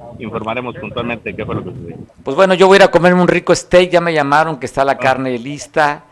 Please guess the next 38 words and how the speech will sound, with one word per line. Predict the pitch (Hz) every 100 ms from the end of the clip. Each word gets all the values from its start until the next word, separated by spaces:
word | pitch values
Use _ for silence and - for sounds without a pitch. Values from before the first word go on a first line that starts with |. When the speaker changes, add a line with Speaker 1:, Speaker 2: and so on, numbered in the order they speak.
| _ - - -
Speaker 2:
le | - 110
pedí | 135 143
nada | 151 143
más | 143 151
que | 147
me | 135
lo | 127
tuvieran | 131 135 143
con | - 131
una | 139 143 - 131 - - 131 _ -
arroz | 127 135 156 143
blanco, | 156 156 165 170 175 - _ _ -
crema, | 143 156 156 151 - -
bueno, | 151 165 131
jocoque | 139 - 165 160
y | 151
queso | - 151 147
de | 127
San | 113 123
Jerónimo, | 107 120 151 160 160 170 170 - 233 269 233 - -
con | - 117
un | 151
chilito | 151 143 139 156 -
en | 147
vinagre, | 131 135 151 165 160 175 190 - _ _ _ _ _
y | - 131
ahorita | 151 147
voy | 151
a |
ir | 147
a | 127
comer. | 127 135 143
No | 165
sé | 180 190
si | 175
tú | 208
gustas, | 202 196 175
Pablo. | - 156 127